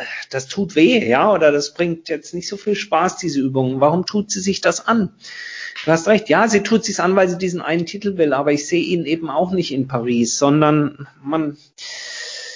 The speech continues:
mit dir das schönste Haus unter der Sonne mit einem schönen Rasencourt und mach dich fit für Wimbledon. Da hast du vielleicht sogar die besten Chancen, vielleicht sogar besser als bei den U S Open.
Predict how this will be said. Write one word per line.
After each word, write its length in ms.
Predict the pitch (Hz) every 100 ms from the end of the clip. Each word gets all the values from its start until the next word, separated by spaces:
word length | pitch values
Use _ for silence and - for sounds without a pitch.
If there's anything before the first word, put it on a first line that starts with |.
| - -
mit 260 | 156 165
dir 180 | 185 180
das 140 | 165
schönste 560 | - 170 175 170 175 156
Haus 340 | 156 170 170
unter 240 | 147 160 156
der 160 | 156
Sonne 280 | 147 147 170
mit 220 | 175 165
einem 140 | 160 156
schönen 300 | - 160 147
Rasencourt 680 | 117 127 156 160 170 165
und 120 | 165 151
mach 180 | 151 -
dich 220 | 151 -
fit 220 | - 165
für 180 | - 151
Wimbledon. 480 | 151 175 190 160 135
Da 460 | 127 131 143 143 143
hast 300 | 139 - 160
du 340 | 156 151 156 _ _ -
vielleicht 1400 | - - - - - - - - 151 147 131 165 208 -
sogar 280 | - 190 180
die 80 | 175
besten 380 | 175 165 - 180
Chancen, 420 | 170 156 135 143
vielleicht 300 | 139 135 147
sogar 280 | 165 151 143
besser 280 | 143 143 147
als 480 | 131 127 135 135
bei 140 | - 143
den 220 | 139 139
U 40 | 135
S 200 | 135 135
Open. 380 | 135 - 139